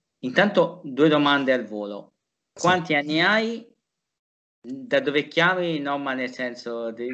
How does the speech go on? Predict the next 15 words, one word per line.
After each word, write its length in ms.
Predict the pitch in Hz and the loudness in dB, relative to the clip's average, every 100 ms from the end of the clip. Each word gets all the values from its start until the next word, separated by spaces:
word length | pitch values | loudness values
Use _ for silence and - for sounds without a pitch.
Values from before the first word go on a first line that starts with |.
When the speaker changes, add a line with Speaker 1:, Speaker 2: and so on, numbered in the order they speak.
| 127 - | -10 -16
Speaker 1:
di 160 | 123 | -10
dove 240 | 127 127 135 | -6 -2 -4
sei 640 | - 170 196 202 196 - - - | 0 4 4 4 -4 -12 -18 -20
e 240 | - 135 127 | -10 -8 -8
che 220 | - 143 | -8 -6
cos'è 320 | 156 147 156 | -6 0 -2
Cine 340 | 151 - 143 131 | -2 -8 -6 -6
Sole 240 | 127 117 | -8 -10
Cinema? 500 | 113 104 98 101 107 _ _ _ - - _ | -8 -12 -14 -14 -16 _ _ _ -20 -20 _
Speaker 2:
Ah, 160 | - 104 | 0 4
beh, 80 | |
io 80 | 127 | 4
ho 20 | |
trentotto 460 | 123 113 - 135 147 | 4 0 0 -2 2
anni 360 | 143 170 185 | 4 2 -4